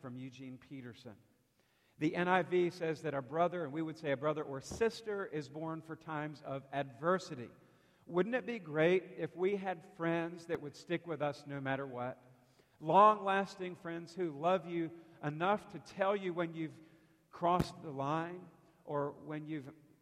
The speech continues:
done something that's offensive. A friend that celebrates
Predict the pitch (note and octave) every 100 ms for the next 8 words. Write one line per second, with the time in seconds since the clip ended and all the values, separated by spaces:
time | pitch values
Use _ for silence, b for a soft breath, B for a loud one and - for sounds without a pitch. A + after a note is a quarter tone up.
0 | _ C#3 C3+ E3+ E3+ - E3+ D#3+ F3 D3+
1 | C#3+ C#3 - D#3 D3+ D3+ D#3+ D3+ C#3+ _
2 | _ _ _ _ _ _ _ _ _ _
3 | _ _ A#3+ - E3 D#3+ G#3 A3 G3 -
4 | - G#3 G#3 G#3 F#3 F#3+ F#3+